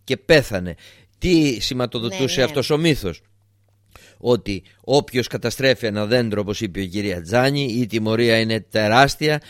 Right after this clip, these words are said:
Speaker 1: διότι η καταστροφή που προκαλεί στον άνθρωπο και στο περιβάλλον, η, η, κόβοντας τε-,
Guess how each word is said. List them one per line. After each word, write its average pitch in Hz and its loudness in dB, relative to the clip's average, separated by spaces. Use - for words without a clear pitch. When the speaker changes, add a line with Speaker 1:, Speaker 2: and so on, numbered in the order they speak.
Speaker 1:
διότι 117 0
η 110 0
καταστροφή 123 -4
που 117 -6
προκαλεί 117 0
στον 113 -2
άνθρωπο 113 -4
και 98 -8
στο 95 -8
περιβάλλον, 107 0
η, 110 -8
η, 98 -8
κόβοντας 107 -4
τε-, 101 -6